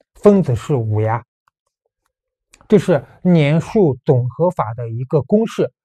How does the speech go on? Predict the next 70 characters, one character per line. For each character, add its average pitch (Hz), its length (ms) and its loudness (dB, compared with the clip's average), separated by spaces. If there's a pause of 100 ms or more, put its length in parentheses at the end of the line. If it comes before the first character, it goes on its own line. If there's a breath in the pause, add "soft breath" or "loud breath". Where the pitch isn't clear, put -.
(180)
分 302 260 6
母 143 140 2
是 147 260 -2
一 214 180 0
加 202 200 6
二 202 240 4
加 175 160 -2
三 180 120 -4
加 185 160 0
四， 175 220 -4 (100)
一 254 180 4
直 135 200 -2
加 170 120 2
到 156 120 0
n， 180 180 2 (880)
它 240 140 4
使 240 120 2
用 214 80 4
年 165 100 4
限 220 140 6
是 214 80 2
几 143 180 -2
年， 123 260 -2 (100)
我 147 100 2
们 160 100 4
就 170 100 4
加 175 140 0
到 170 100 4
几。 117 220 -6 (380 loud breath)
而 190 180 8 (340)
分 302 220 8
子 156 120 4
的 127 120 0
话 156 220 2
就 151 100 0
是 151 160 -2
我 131 140 0
们 120 180 -6
的 139 140 0
五 139 160 2
年， 139 200 2 (240)
把 139 140 0
这 156 80 2
个 156 140 6
五 131 420 2 (160)
往 139 160 2
上 185 160 0
写。 120 240 -2 (300)
那 233 100 0
第 311 120 6
二 320 140 12
年 156 260 2
是 165 200 -2
多 156 120 4
少？ 139 200 0
是 170 160 -4
十 - 200 -2
五 185 100 6
分 175 140 2
之 233 120 4
四， - 240 2 (720)
第 240 100 4
三 233 160 6
年 147 180 0
是 147 160 -4
十 - 220 -6
五 143 100 2
分 143 160 -4
之 151 100 -2
三。 165 220 -2